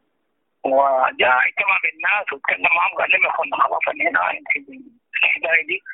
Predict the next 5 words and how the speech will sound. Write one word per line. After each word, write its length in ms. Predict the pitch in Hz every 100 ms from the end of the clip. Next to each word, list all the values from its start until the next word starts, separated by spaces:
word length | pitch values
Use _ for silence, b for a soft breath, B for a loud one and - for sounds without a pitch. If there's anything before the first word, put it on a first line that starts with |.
| B B B _ _
خلاص، 320 | - 190 196 - -
هي 60 | -
تبقى 540 | - 202 214 214 220
وانتهى، 480 | 156 143 - 143 127 - _ _ _ _ _ - _ _ _ -
والناس 320 | - 190 196